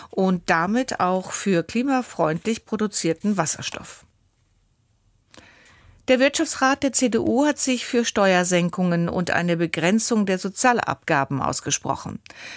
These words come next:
Die Bild am Sonntag zitiert aus einem Papier mit dem Namen Agenda für Arbeitnehmer.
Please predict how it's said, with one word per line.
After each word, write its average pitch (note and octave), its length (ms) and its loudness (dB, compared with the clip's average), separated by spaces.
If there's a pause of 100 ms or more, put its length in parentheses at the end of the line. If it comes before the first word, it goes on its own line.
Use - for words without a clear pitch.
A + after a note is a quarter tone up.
(200)
Die A3+ 80 2
Bild B3 220 2
am A#3 140 2
Sonntag G#3+ 520 0
zitiert A#3 540 0
aus B3 160 0
einem G#3+ 180 0
Papier G#3+ 460 0
mit B3 160 0
dem F#3+ 120 0
Namen F3+ 440 2
Agenda F#3 560 0
für - 400 -2
Arbeitnehmer. E3 760 -2